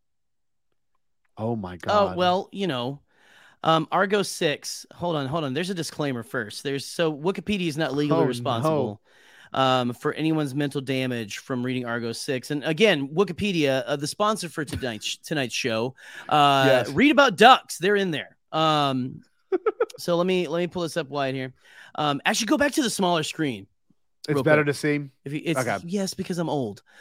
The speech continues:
Speaker 2: Um, Argo six was a, uh, terrestrial astro-, <laughs> astro-, astronomical object, uh, the climate of which featured several seasons, all members of a family residing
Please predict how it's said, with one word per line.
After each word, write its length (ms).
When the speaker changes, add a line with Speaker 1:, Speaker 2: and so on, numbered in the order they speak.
Speaker 2:
Um, 500
Argo 240
six 340
was 340
a, 320
uh, 160
terrestrial 920
astro-, 640
<laughs> 140
astro-, 500
astronomical 760
object, 640
uh, 480
the 220
climate 560
of 180
which 340
featured 480
several 540
seasons, 880
all 340
members 500
of 180
a 60
family 840
residing 640